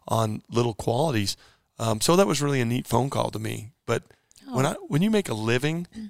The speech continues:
Speaker 1: doing what I'm doing, um, and a lot of those other guys, there are a lot of people out there. It doesn't matter if you're a guide, an outfitter, or just somebody that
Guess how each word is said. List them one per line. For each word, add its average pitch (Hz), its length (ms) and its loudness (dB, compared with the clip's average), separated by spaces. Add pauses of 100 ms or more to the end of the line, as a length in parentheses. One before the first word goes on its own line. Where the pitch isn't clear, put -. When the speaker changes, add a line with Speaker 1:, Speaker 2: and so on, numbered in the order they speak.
(360)
Speaker 1:
doing 135 220 -2
what 123 120 2
I'm 123 160 0
doing, 120 400 -2 (520)
um, 107 360 0
and 107 100 -4
a 104 40 0
lot 113 180 4
of 120 60 0
those 107 160 -2
other 113 180 0
guys, 120 280 -2
there 147 80 -2
are 160 40 -2
a 180 40 -4
lot 220 180 -2
of - 80 -4
people 120 220 -2
out 101 180 -2
there. 98 220 -4 (300)
It - 60 -14
doesn't 190 260 2
matter 135 300 0
if - 160 -6 (680)
you're 110 160 -4
a 104 60 -4
guide, 135 400 0
an 104 100 -4
outfitter, 123 600 0
or 110 120 -4
just 165 220 2
somebody 139 300 -2
that 110 180 -6